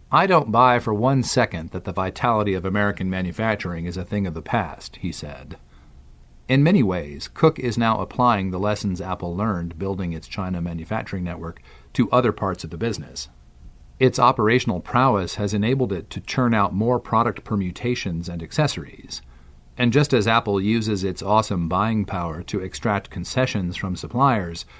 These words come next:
it's now using its control over an equally impressive digital supply chain, which includes the company's own subscription services, as well as third-party apps,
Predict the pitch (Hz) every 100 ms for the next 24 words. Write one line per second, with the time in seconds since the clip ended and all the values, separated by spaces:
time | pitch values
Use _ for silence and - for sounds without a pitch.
0 | - - - 131 131 143 151 131 123 117
1 | 104 - 104 - 123 113 104 95 98 95
2 | 98 104 151 - 104 90 85 - 90 -
3 | 85 85 101 92 85 80 85 127 147 120
4 | 92 67 69 - - - - - 110 113
5 | - 117 90 98 - 104 98 90 104 98
6 | 90 80 - 160 - 110 101 87 92 87
7 | 82 - - - - 113 113 131 120 104
8 | - 117 110 101 87 85 120 110 87 -